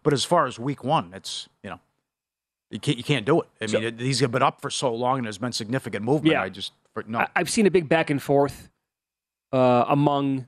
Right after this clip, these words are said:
Speaker 2: the betting community about Houston. I happen
Speaker 1: Yes.
Speaker 2: to be a guy who was high on Houston this year.
Speaker 1: Oh, yeah.
Speaker 2: I think they're, I think their
Speaker 1: Very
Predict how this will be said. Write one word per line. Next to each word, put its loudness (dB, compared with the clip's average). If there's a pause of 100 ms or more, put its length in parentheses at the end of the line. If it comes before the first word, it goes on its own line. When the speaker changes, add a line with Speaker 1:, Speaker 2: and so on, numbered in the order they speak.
Speaker 2:
the 0
betting 2
community 2
about 2
Houston. -2 (680)
I 2
happen 4
Speaker 1:
Yes. 2
Speaker 2:
to -2
be 2
a -2
guy 2
who -4
was -4
high 0
on -2
Houston -12
this -12
year. -12 (640)
Speaker 1:
Oh, 2
yeah. 0 (260)
Speaker 2:
I 2
think 2
they're, 2
I 2
think 2
their 4
Speaker 1:
Very 6